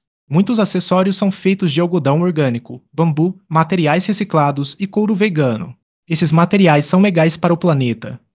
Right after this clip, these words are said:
Os acessórios de moda sustentável para crianças são duráveis? Sim, eles são feitos para durar. A qualidade é alta e eles suportam as aventuras dos pequenos sem problemas. Os preços são diferentes dos acessórios comuns.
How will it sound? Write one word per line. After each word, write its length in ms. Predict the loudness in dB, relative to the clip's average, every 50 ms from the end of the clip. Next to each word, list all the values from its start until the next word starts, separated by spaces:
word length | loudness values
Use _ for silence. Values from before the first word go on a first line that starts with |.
| _ _ -10
Os 120 | -6 -4 -4
acessórios 500 | -2 -4 -4 -2 0 0 2 2 0 0
de 80 | 0
moda 260 | 0 0 0 0 0
sustentável 600 | -2 -4 -6 -4 -4 -4 -2 0 0 0 0 0 -2
para 200 | 0 0 -2 -2
crianças 440 | -4 -4 -4 -2 -2 -2 -4 -6 -6
são 160 | -4 -4 -2
duráveis? 680 | -2 -2 -2 -2 -2 -2 -4 -4 -6 -6 -6 -10 -14 _ _ _ _ _ -6 0
Sim, 260 | 2 2 2 2 0 -4 -10 _ _ _ _ _ -6
eles 180 | -4 -2 -2 0
são 140 | -2 -4
feitos 400 | -4 -2 -4 -4 -4 -4 -8 -6
para 180 | -2 -2 -2 -2
durar. 420 | -2 -2 -2 -2 -2 -4 -6 -10 _ _ _ _ _ _ _ -12
A 80 | -10
qualidade 560 | -4 -2 0 0 0 0 0 0 0 0 0
é 40 | 2
alta 460 | 2 2 2 2 0 -2 -6 -10 -10 _ -4
e 80 | -2 0
eles 180 | 0 0 -2 -2
suportam 540 | -4 -6 -2 0 0 0 0 0 0 0
as 120 | 0 0 0
aventuras 500 | 0 0 0 0 0 0 0 0 0 0
dos 160 | -2 -4 -4
pequenos 460 | -4 -6 -4 0 0 2 2 2 0
sem 140 | 0 0 0
problemas. 760 | 0 0 -2 -2 0 -2 -2 -4 -6 -10 -10 -10 -10 -10 -12 _ _ _ _ _ -8 -6
Os 140 | -4 -2
preços 340 | 0 0 0 0 0 -2 -4
são 140 | -2 0 2
diferentes 520 | 2 0 2 2 2 2 4 2 0 -2
dos 160 | -2 -2 -2 -2
acessórios 520 | -2 -2 -2 -2 0 0 2 2 0 -4
comuns. 580 | -4 -4 -4 -2 -2 -2 -4 -6 -8 -10 -14